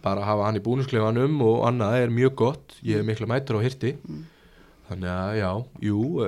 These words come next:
Speaker 1: vissulega hafa verið einstaka leikmenn sem hafa kannski verið komnir undir síðasta,
Speaker 2: Mm.
Speaker 1: en, en, en svona eins og til dæmis við tölum um Albert Brynjar og annað, að þá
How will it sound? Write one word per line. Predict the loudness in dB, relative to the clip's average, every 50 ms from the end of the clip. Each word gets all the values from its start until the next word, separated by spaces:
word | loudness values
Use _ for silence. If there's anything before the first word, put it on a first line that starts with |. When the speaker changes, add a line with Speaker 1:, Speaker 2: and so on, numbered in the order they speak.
| 0 0 -2
Speaker 1:
vissulega | -2 0 0 2 2 2 4 2
hafa | 2 2
verið | 2 2 2 4 2 0
einstaka | 0 -2 -4 -4 -2 0
leikmenn | 0 -2 -2 -4 -6 -6
sem | -4 -4 -4
hafa | -4 -4 -4
kannski | -4 -6 -8 -10 -14 -20 -8 -4
verið | -2 -2 -2 0
komnir | -2 -2 -2 -2 -4
undir | -4 -4
síðasta, | -2 -2 -2 -2 -2 -4 -6 -6 -8 -10 -12
Speaker 2:
Mm. | -12 -12 -10 -12 -14 -18 -20 -14 -8
Speaker 1:
en, | -6 -6 -6 -6 -8 -8
en, | -6 -6 -6 -6 -8 -10 -16 _ _ -20 -20 -16 -14
en | -12 -12
svona | -10 -8 -8 -8 -8 -8
eins | -8 -8
og | -8 -8 -10 -10 -10
til | -10 -10
dæmis | -8 -8 -8 -8 -8 -8 -8
við | -10 -8
tölum | -6 -6 -6 -6 -6
um | -4 -4
Albert | -6 -6 -6 -8 -10 -6
Brynjar | -4 -4 -2 -2 -2 -4 -4
og | -4 -4
annað, | -4 -4 -6 -6
að | -6 -6 -6 -6 -6
þá | -6 -6 -6 -6 -8